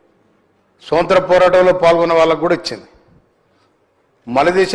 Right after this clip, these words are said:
ఉద్యమంలో పాల్గొన్న తెలంగాణ ఉద్యమకారులు ఎవరైతే ఉన్నారో వాళ్ళకు మనం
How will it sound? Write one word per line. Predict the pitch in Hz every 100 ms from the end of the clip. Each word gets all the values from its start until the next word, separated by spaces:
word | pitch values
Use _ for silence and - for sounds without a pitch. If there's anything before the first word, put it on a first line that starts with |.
| 180
ఉద్యమంలో | 175 180 180 175 170
పాల్గొన్న | 160 160 160 165 160 147 143 - - _ _ _ _ _ _ _ _ -
తెలంగాణ | 147 170 180 180 170
ఉద్యమకారులు | 156 170 170 151 156 156 156
ఎవరైతే | 151 151 147
ఉన్నారో | 143 156 165 - - _ _ _ _ _ _ _ _ 131
వాళ్ళకు | 151 170 165
మనం | 165